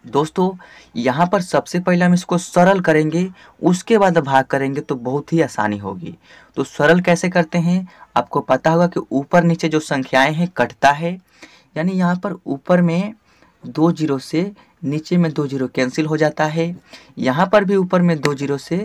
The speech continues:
नीचे में दो जीरो यहाँ पर कैंसिल हो जाता है, ऊपर नीचे कट गया,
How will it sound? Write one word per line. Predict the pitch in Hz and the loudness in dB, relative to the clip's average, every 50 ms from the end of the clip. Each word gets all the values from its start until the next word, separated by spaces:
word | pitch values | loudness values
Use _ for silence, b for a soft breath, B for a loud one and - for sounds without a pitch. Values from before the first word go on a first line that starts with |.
| 226 - B B B B B B B - | -6 -10 B B B B B B B -6
नीचे | 143 156 165 165 - 185 185 | -2 -2 -2 0 0 2 2
में | 180 170 151 131 | 4 2 2 0
दो | 143 143 135 | -2 -2 -2
जीरो | - 143 135 165 185 | -4 -4 -4 -2 -2
यहाँ | 185 151 147 143 147 | -2 -4 -4 -6 -8
पर | - 185 185 160 | -4 -4 -4 -4
कैंसिल | - - 175 170 160 - 170 143 123 | -2 -2 -2 -2 0 -2 -6 -6 -6
हो | 117 104 | -6 -8
जाता | 104 101 90 - 104 | -8 -10 -8 -10 -10
है, | 101 101 92 90 - _ b b b b b b b b b b - | -10 -10 -14 -16 -18 _ b b b b b b b b b b -10
ऊपर | 143 139 - 180 175 | -10 0 2 2 4
नीचे | 180 175 175 - 165 | 4 2 0 0 -2
कट | - - 147 - 170 | 0 0 0 2 0
गया, | 160 156 165 165 165 165 | 0 2 4 4 4 2